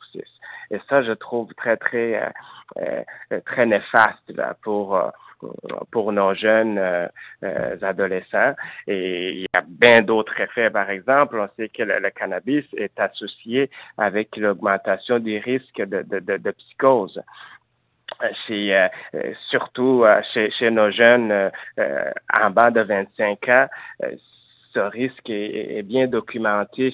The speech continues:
chez, chez, chez tout le monde, mais chez les jeunes en bas de vingt-cinq ans, le risque est encore,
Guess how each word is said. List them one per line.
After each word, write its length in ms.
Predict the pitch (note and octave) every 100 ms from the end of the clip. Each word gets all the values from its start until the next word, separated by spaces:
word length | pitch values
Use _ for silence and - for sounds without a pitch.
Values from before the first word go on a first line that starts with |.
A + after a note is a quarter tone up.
| -
chez, 240 | A2 G#2+
chez, 140 | - A2+
chez 160 | A#2+
tout 160 | A2+ B2
le 60 | A2+
monde, 280 | C3+ D3+ A2+
mais 140 | A2+
chez 180 | - A#2+
les 160 | A#2 A2
jeunes 240 | C#3+ D3+
en 80 | B2
bas 160 | B2 C3+
de 100 | A#2+
vingt-cinq 580 | A#2 A2 - A2+ A2 C3+
ans, 80 |
le 100 | C3
risque 300 | A#2 B2+ -
est 140 | A#2 -
encore, 420 | A2 - B2+ B2+